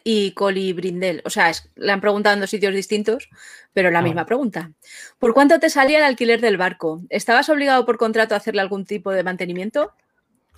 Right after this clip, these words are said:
Speaker 2: El precio del alquiler no lo quiero decir literalmente porque era muy barato. El propietario del barco me lo dejaba muy barato y tampoco no quiero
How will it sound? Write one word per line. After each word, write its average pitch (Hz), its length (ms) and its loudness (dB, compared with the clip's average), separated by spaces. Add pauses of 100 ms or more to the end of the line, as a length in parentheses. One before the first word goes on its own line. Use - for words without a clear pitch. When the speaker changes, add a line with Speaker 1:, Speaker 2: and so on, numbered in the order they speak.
(520)
Speaker 2:
El 151 180 0
precio 180 320 4
del 214 140 8
alquiler 202 440 4
no 165 140 4
lo 196 140 4
quiero 185 500 4
decir 160 380 0
literalmente 147 840 -2
porque 131 600 0
era 151 180 4
muy 151 220 0
barato. 127 400 0
El 127 160 -4
propietario 131 340 0
del 160 280 0
barco 160 200 0
me 170 60 0
lo 143 80 0
dejaba 135 220 0
muy 151 120 -2
barato 156 260 0
y 156 60 -4
tampoco 139 320 -2
no 135 100 -2
quiero 139 340 0